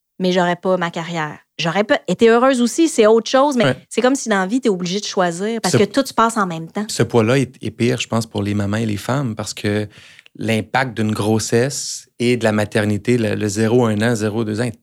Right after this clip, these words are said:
Speaker 2: tellement grand chez les
Speaker 1: Mhm.
Speaker 2: femmes que la carrière est beaucoup plus affectée chez les femmes que
Speaker 1: Oui,
Speaker 2: chez
Speaker 1: oui.
Speaker 2: les hommes, là.
Speaker 1: Puis après, j'ai des amis qui ont des belles carrières puis qui ont, euh, trois, quatre enfants. Il y en a, là.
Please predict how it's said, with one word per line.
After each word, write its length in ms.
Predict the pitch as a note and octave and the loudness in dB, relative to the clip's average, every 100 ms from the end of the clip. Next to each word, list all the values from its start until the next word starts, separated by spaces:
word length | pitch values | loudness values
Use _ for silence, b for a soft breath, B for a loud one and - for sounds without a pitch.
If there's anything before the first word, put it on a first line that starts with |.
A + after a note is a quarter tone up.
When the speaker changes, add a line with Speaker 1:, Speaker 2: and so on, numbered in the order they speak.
| - | -2
Speaker 2:
tellement 500 | D3 C#3 A#2+ A2 G#2 | 0 2 2 0 0
grand 220 | G2+ A#2+ | 0 -2
chez 160 | - | 0
les 60 | G2+ | -2
Speaker 1:
Mhm. 60 | F#2 | 0
Speaker 2:
femmes 260 | A#2 C3 | 0 0
que 100 | - | -2
la 100 | G#2 | -4
carrière 560 | - A2+ G2+ G#2 C3 C3+ | -2 -2 0 -2 -2 -4
est 240 | - - A#2+ | -8 -6 -4
beaucoup 180 | A#2 | -2
plus 140 | - A#2 | -2 -2
affectée 340 | A2 G2+ A#2+ | -2 -4 -4
chez 140 | A#2+ G#2 | -4 -6
les 80 | |
femmes 180 | G2+ A2+ | -4 -4
que 60 | A3+ | 0
Speaker 1:
Oui, 80 | A#3 | 0
Speaker 2:
chez 60 | |
Speaker 1:
oui. 20 | G#2 | 0
Speaker 2:
les 180 | G2+ G2+ | -4 -6
hommes, 160 | B2 | -6
là. 60 | A2+ B2 | -8 -8
Speaker 1:
Puis 100 | - | -10
après, 320 | - A#3+ F3+ | -4 -2 -2
j'ai 160 | C#3+ D3+ | -4 -8
des 180 | D#3 D#3 | -6 -4
amis 200 | F3 G#3+ | -4 -4
qui 80 | |
ont 40 | E3 | -4
des 80 | D#3 | -2
belles 180 | G3 | -2
carrières 360 | G#3 E3+ F#3+ G3+ | -2 -2 -2 -2
puis 80 | - | -6
qui 100 | D#3 | -10
ont, 160 | D#3 | -8
euh, 120 | D3+ D3+ | -8 -10
trois, 260 | - G#3+ | -4 -4
quatre 200 | G3 F#3+ | -4 -6
enfants. 240 | D#3 D3+ - | -6 -2 -2
Il 260 | - - | -4 -6
y 80 | D#3 | -4
en 120 | D#3+ | 0
a, 140 | A#3 A#3+ | 2 2
là. 140 | G#3 | 0